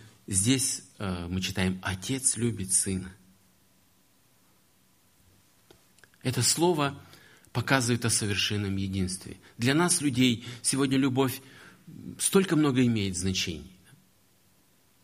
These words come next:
А вот здесь это самое, самое прекрасное, да, наверное, на земле слово, которое может нам отобразить отношения.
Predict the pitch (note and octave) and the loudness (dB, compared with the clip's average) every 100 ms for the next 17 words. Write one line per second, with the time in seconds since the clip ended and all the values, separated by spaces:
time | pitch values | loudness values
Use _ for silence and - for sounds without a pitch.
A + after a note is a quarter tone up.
0 | _ _ F#2 F#2+ F#2 F#2 B2+ A#2 G2+ - | _ _ -4 -2 0 0 0 0 -2 -6
1 | - - A2+ A#2 - - F3 F3 D#3+ C#3+ | -12 -8 -4 2 4 4 2 -2 -4 -8
2 | - - - E3+ D#3+ D3 D3 - B2+ - | -14 -2 0 0 -2 -4 -4 -4 -6 -2
3 | A#2 G#2+ F#2+ - D#2+ E2 E2 A2+ A#2 - | 0 0 0 -2 -6 -10 -6 -6 -8 -20
4 | - - G2 G#2 G2 G2 F#2 - - G#2+ | -14 -4 -2 0 0 -2 -6 -8 -2 2
5 | G#2 F#2+ F2+ F#2 - - D3+ A#2+ F#2+ F#2+ | 2 0 0 0 0 0 -2 -2 -4 -4
6 | G#2+ G#2 G#2 G2+ F#2+ - - - _ G#2 | -4 -2 -2 -2 -6 -18 -20 -20 _ -4
7 | G2 F#2+ F#2 F#2 F#2 F#2+ F#2 F2+ F#2 - | -2 0 -2 -4 -6 -4 -4 -6 -8 -12
8 | - E2+ - E2 D2+ C#2 | -10 -4 -4 -4 -10 -16